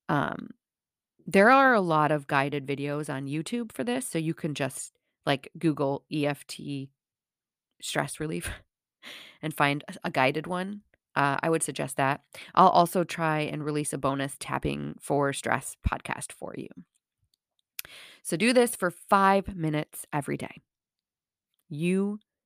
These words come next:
are worthy of giving yourself five minutes. I'll say that again. You are worthy of giving yourself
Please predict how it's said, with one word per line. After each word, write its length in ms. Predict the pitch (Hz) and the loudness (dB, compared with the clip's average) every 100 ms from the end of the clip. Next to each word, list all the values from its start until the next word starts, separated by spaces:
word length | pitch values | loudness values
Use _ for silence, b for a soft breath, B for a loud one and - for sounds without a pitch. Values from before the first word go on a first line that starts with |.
| _ _ - | _ _ -6
are 180 | 180 | -2
worthy 520 | 175 156 151 147 147 - | 0 2 2 0 -6 -6
of 160 | 151 | -8
giving 340 | - 139 147 143 | -4 -4 -4 -6
yourself 600 | 151 - 113 107 - _ _ _ _ _ _ | -8 -8 -8 -8 -12 _ _ _ _ _ _
five 320 | - 139 139 | -2 0 0
minutes. 520 | 139 - - - - - _ _ _ _ _ _ _ _ _ - | -8 -12 -16 -18 -18 -18 _ _ _ _ _ _ _ _ _ -18
I'll 80 | - | -10
say 220 | - 143 | -6 -6
that 140 | - | -6
again. 320 | 117 - - - _ _ _ _ _ _ _ | -8 -10 -14 -16 _ _ _ _ _ _ _
You 400 | 156 160 160 165 | -6 -4 -2 -4
are 160 | - 180 | -6 -6
worthy 540 | 156 143 139 135 139 - | -4 -4 -4 -8 -10 -12
of 160 | 156 - | -14 -8
giving 260 | 147 147 | -8 -6
yourself 520 | 147 147 - - - | -8 -8 -8 -10 -12